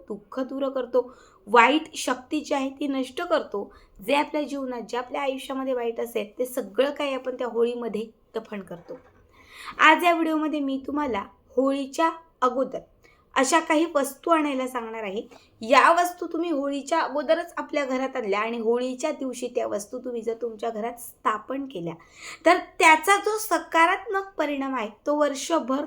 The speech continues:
तुमच्या घरात राहील. घरामध्ये असणारी दुःख, क्लेश, पीडा, इडापिडा, शत्रुपीडा,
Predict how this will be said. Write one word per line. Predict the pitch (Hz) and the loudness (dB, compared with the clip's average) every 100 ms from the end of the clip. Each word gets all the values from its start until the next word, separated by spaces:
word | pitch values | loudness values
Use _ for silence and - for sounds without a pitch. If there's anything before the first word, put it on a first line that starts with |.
| - | -4
तुमच्या | 302 294 269 | -4 -2 -4
घरात | 247 247 240 | -4 -6 -8
राहील. | 220 196 254 - - - _ | -6 -6 -6 -12 -20 -20 _
घरामध्ये | 226 262 294 311 311 277 | 4 8 8 6 4 0
असणारी | 285 - 254 262 | -2 -4 -2 -2
दुःख, | 226 262 - - | -4 -6 -6 -2
क्लेश, | 277 262 262 247 254 - | -2 -2 2 2 2 -2
पीडा, | 285 - 262 233 262 240 - - | -4 -4 -4 0 0 -2 -4 -4
इडापिडा, | 214 233 247 277 247 | 0 0 -2 -4 -4
शत्रुपीडा, | 226 233 254 254 277 233 | -6 -10 -10 -10 -4 -4